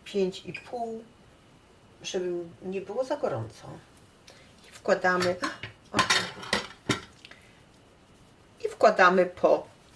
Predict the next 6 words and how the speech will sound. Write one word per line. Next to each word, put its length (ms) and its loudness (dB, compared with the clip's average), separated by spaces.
trzy 400 -4
pączki, 540 -6
bo 380 0
cztery 400 -4
może 260 -8
być 280 -12